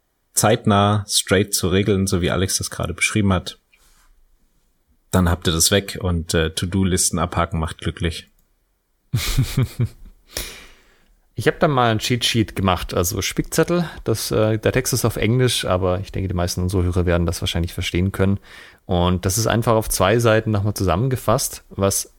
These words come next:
Speaker 2: aus meiner Erfahrung der letzten neun Jahre raus entscheidend ist für den Erfolg einer Gruppe. Das ist natürlich auch über den, über die Startphase hinaus relevant. Äh, das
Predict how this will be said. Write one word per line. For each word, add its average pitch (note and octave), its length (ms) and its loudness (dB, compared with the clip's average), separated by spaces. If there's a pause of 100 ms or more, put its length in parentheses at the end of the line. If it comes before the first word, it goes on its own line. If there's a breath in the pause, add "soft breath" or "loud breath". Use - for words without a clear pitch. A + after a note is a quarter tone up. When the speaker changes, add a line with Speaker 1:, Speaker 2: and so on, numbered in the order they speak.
(300)
Speaker 2:
aus A2 200 -2
meiner G2+ 300 2
Erfahrung A2 680 2
der G2 100 2
letzten G2 480 -2
neun F#2 260 2
Jahre F#2+ 400 2
raus E2+ 500 0
entscheidend F#2 540 2
ist F2+ 220 -4
für F#2+ 100 0
den E2+ 240 -2
Erfolg F2 500 -2
einer F2 200 0
Gruppe. F#2 320 0
Das F2+ 160 0
ist G2 100 0
natürlich G2 480 0
auch F#2 220 2
über G2+ 320 0
den, F#2 380 0 (340 soft breath)
über A2+ 100 4
die F#2+ 80 2
Startphase G#2 560 2
hinaus F#2 560 2 (960 loud breath)
relevant. G#2+ 800 2
Äh, G2+ 160 2
das G2 240 -2